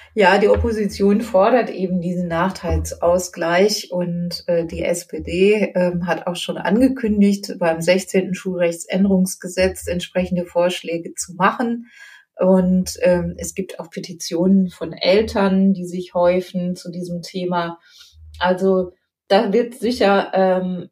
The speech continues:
dann noch breiter auch im Landtag diskutiert. Im Moment ist alles noch überlagert von der Pandemie und Schulöffnungen, ja oder nein und, äh,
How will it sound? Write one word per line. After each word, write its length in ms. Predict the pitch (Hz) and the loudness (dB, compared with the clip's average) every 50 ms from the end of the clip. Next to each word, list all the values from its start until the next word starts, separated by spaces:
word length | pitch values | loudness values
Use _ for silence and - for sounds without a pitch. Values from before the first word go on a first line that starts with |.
| _ _ _ | _ _ _
dann 260 | 175 175 180 185 185 | -2 -2 0 0 -2
noch 200 | 180 180 170 - _ | -2 -4 -6 -8 _
breiter 560 | - 185 170 175 185 208 208 226 185 - 151 | -6 0 2 4 4 4 2 0 0 0 -2
auch 80 | 165 165 | -4 -4
im 160 | 135 - 180 | -6 -4 -4
Landtag 460 | 180 180 185 196 202 196 175 - _ | -2 0 0 0 0 -2 -4 -6 _
diskutiert. 800 | - 190 - - _ - 175 - - - - 226 233 226 220 214 | -12 -12 -12 -12 _ -16 -16 -14 -14 -6 0 2 2 2 4 2
Im 140 | 196 190 | 0 2
Moment 420 | 190 190 185 185 190 196 196 202 196 | 2 2 2 4 4 4 4 4 2
ist 140 | 190 185 - | 0 -2 -4
alles 320 | - 180 180 190 196 190 | -6 -4 -2 -2 -4 -2
noch 160 | 196 180 180 175 | -4 -4 -4 -4
überlagert 640 | - 175 175 170 170 165 160 160 170 190 196 190 190 | -4 -2 -2 0 0 0 0 0 2 2 0 0 -2
von 200 | - 180 175 170 | -4 -6 -6 -4
der 100 | 175 170 | -6 -8
Pandemie 800 | - - 175 165 170 170 170 165 170 180 196 220 220 214 208 | -8 -10 -8 -6 -4 -4 -4 -4 0 0 0 2 2 2 2
und 320 | 202 190 180 175 175 175 175 | 2 2 2 0 -2 -4 -6
Schulöffnungen, 880 | - - 208 208 202 196 185 185 190 185 - - 190 185 180 180 180 180 | -6 -4 -2 -2 -2 0 0 0 0 -2 -2 -2 0 0 0 -2 -2 -2
ja 240 | 180 175 175 175 175 | 0 2 2 2 2
oder 240 | - 185 185 185 180 | 0 -2 -2 -2 -2
nein 500 | 175 175 190 190 180 190 190 190 185 175 _ | -2 0 0 0 2 2 2 0 0 -2 _
und, 400 | - 175 170 170 170 - - - | -10 -10 -8 -8 -10 -12 -8 -4
äh, 220 | 180 175 175 | 0 0 0